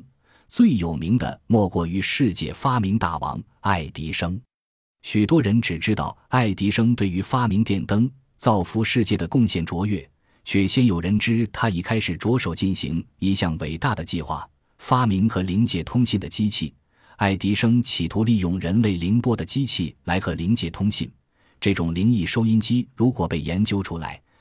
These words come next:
则许多神秘问题相信即可迎刃而解。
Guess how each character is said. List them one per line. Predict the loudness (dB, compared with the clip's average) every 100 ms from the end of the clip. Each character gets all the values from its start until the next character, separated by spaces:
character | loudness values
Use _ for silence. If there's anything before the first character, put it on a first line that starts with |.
| _
则 | -2 -2
许 | -2 -4 0
多 | 0
神 | 0 2
秘 | 2 2
问 | 2
题 | -2 -4 -8 -8 _
相 | -2 2 2
信 | 0 -2
即 | -2 -4
可 | -4 -6
迎 | -2 0
刃 | 0
而 | -2 -8
解。 | -10 -12